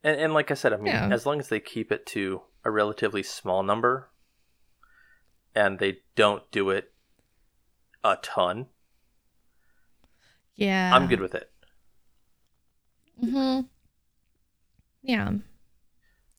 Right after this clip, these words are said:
Speaker 2: So did you like the story?
Speaker 1: Uh, so I
Speaker 2: In general, I know it's kind of sad.
Speaker 1: So I love the first two funny entries that we did.
Speaker 2: <laughs> Yeah.
Speaker 1: Um,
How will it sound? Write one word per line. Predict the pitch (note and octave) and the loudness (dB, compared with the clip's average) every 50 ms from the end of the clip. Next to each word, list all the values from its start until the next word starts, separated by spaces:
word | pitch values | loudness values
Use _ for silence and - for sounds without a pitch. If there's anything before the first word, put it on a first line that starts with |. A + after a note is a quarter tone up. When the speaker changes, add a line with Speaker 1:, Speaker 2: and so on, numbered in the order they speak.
| _ _ _ _ _ _ _ _ _ | _ _ _ _ _ _ _ _ _
Speaker 2:
So | _ - C4 | _ -4 -2
did | C4 B3+ B3 | -2 -2 -2
you | C4+ C4 | 0 0
like | B3+ B3+ C4 C4 | 0 0 -2 -4
the | - C4 | -6 -8
story? | - - - B3 B3 B3+ C4+ C#4 C#4+ C#4+ D4 D4+ D#4+ E4+ D#4+ - - - _ _ _ _ _ _ _ _ _ _ _ _ _ _ _ _ _ _ _ _ _ _ _ _ _ _ _ _ _ _ _ _ _ _ _ _ _ _ _ _ _ _ _ _ _ _ _ _ | -6 -4 -4 -2 0 0 0 2 2 2 2 0 0 0 -2 -4 -10 -20 _ _ _ _ _ _ _ _ _ _ _ _ _ _ _ _ _ _ _ _ _ _ _ _ _ _ _ _ _ _ _ _ _ _ _ _ _ _ _ _ _ _ _ _ _ _ _ _
Speaker 1:
Uh, | B2 B2 A#2+ B2 B2 A#2+ - | 6 8 8 8 8 6 4
so | - - - D3 | 0 0 6 8
I | C3 C3 | 8 8
Speaker 2:
In | B2+ A#2+ | 8 6
general, | - A#3+ A3+ A3+ A#3 A#3 A#3+ A#3 | 2 0 0 0 0 0 0 0
I | A3+ A#3+ | 0 0
know | B3 B3+ B3 | 0 0 0
it's | B3 - | -2 -4
kind | - A#3+ A3+ | -4 -2 -2
of | G#3 G3+ | -2 -2
sad. | - - - - - - - - - - - - | -4 -6 -4 -2 -2 -2 -2 -4 -4 -4 -4 -4
Speaker 1:
So | - - D3 | 0 4 4
I | B2+ C3 | 6 6
love | C3+ C#3 C#3+ D3 D#3+ D#3 - | 6 6 6 6 6 6 2
the | C#3 | -2
first | - - C3 B2 C3 B2+ - - - _ _ _ _ _ _ _ _ _ _ _ _ _ _ _ _ _ _ _ _ _ _ _ | 2 4 4 4 4 4 0 -8 -16 _ _ _ _ _ _ _ _ _ _ _ _ _ _ _ _ _ _ _ _ _ _ _
two | - - - B2 B2 B2+ C3 C3+ C3+ - - _ _ _ _ _ _ _ - - - - | -8 0 4 6 6 6 4 2 0 -6 -16 _ _ _ _ _ _ _ -20 -18 0 4
funny | A2+ G#2+ A#2 A#2+ B2 B2 B2+ | 4 4 4 4 0 0 0
entries | A2+ A#2+ B2 - - C3 C3 B2+ | 0 0 0 -2 -2 -4 -4 -2
that | - C3 | -4 -4
we | A2+ C3+ | -4 0
did. | C3 C#3+ C#3 D3 D3+ D3 - - - - | 0 2 2 0 0 -4 -12 -20 -8 -6
Speaker 2:
<laughs> | A3 - - _ - _ _ _ _ _ _ _ _ _ _ _ _ _ _ _ _ _ _ _ _ - | -6 -6 -6 _ -20 _ _ _ _ _ _ _ _ _ _ _ _ _ _ _ _ _ _ _ _ -4
Yeah. | A3+ A3 G#3+ - G#3+ - A2+ A2 G#2 G#2 | -2 0 0 0 2 4 6 6 6 6
Speaker 1:
Um, | G2+ G#2 | 4 2